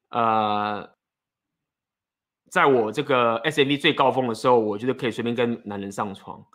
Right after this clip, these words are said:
那么，但是我现在要让他等，让他觉得说我现在还是很有价值的。I am, I start wondering if he's too nice, boring. 他觉得说我现在是不是觉得说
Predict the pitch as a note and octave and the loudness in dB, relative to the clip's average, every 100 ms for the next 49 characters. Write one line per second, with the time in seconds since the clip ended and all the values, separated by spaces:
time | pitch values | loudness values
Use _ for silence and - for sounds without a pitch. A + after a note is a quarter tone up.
0 | _ _ _ _ _ - C3+ C3 B2+ E3+ | _ _ _ _ _ 0 4 4 6 2
1 | D#3 D3 - D3 D3+ D3+ D3 - B2 - | 4 2 4 2 4 4 2 0 -8 -6
2 | C#3+ C3+ C3 B2+ A#2 G#2+ A2+ A2+ F#2 B2+ | -6 -2 -2 -2 -8 -8 -8 -10 -10 -10
3 | A#2 G#2+ G2+ A2+ G#2+ - G#2+ C#2+ - - | -8 -8 -10 -12 -14 -10 -10 -10 -16 -20
4 | - _ _ _ _ _ _ _ - D#3 | -20 _ _ _ _ _ _ _ 0 2
5 | D#3+ C#3+ - B2 - - F3 E3+ E3 C3 | 2 -2 0 -2 -2 4 6 6 4 2
6 | D#3 C#3+ C3 A#2 A2+ C#3+ C3 - C3+ B2 | 2 2 0 -2 -6 -6 -6 -6 -4 0
7 | C3 C3 B2+ A#2+ A#2+ A2 E3+ F3+ C#3+ C3+ | 2 2 -2 -2 -2 0 0 2 2 4
8 | D#3 C3 A2+ F#3 F3+ F#3 F#3 D3 B2+ B2 | 2 2 2 2 2 0 -2 -2 -2 -2
9 | D3 C#3 | 2 0